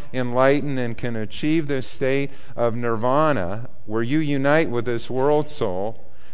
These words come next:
There is no personal God. There's no personal future for the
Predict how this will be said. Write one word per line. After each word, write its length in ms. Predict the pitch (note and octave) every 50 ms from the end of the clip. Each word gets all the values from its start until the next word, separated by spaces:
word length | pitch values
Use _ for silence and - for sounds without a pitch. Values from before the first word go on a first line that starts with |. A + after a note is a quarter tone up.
| - -
There 220 | - D3 D3 C#3+
is 200 | C#3+ C#3+ B2+ A#2
no 380 | C#3+ D3 D3 D#3 F3 F#3 F#3+ F#3
personal 720 | - - - - - F3 E3 F3 E3+ - - F#3+ F#3+ F#3+
God. 400 | F3 C3+ D3+ C3+ B2 B2+ C3 C#3+
There's 240 | B2+ B2+ B2+ B2 -
no 260 | D3+ D#3+ E3+ F#3 F#3+
personal 720 | F3+ F3+ - - - F#3 F3 F3+ E3 - - F3 E3+ D#3+ D3
future 500 | - - - D#3+ D#3 D#3 - - D3+ C#3
for 220 | - - D3 C#3
the 300 | B2+ B2+ C3 B2 B2+ -